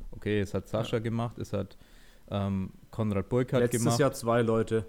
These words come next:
Speaker 1: Konrad Burkhardt gemacht und Jari hat's gemacht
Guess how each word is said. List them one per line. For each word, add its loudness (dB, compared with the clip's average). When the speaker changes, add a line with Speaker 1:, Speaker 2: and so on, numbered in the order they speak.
Speaker 1:
Konrad -2
Burkhardt 0
gemacht -2
und -2
Jari 0
hat's -4
gemacht -4